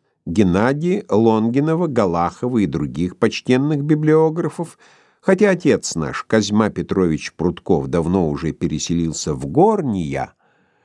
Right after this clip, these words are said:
но мы, как люди современные и искренние дети, продолжаем пользоваться его советами, подвергать его рассмотрению все наши произведения и почтительно принимать все его замечания.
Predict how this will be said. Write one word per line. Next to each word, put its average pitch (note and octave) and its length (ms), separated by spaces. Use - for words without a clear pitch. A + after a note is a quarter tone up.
но C#3+ 220
мы, A3 220
как C3+ 200
люди G2 260
современные F2 920
и F2+ 40
искренние D#2+ 640
дети, G#3+ 420
продолжаем D3+ 640
пользоваться E3 640
его C#3 200
советами, A#2 800
подвергать C#3+ 640
его D2+ 320
рассмотрению E2+ 1080
все F2 240
наши D2+ 300
произведения A#2 920
и E3+ 40
почтительно G#3+ 720
принимать C3+ 500
все - 240
его B2+ 180
замечания. D#2 760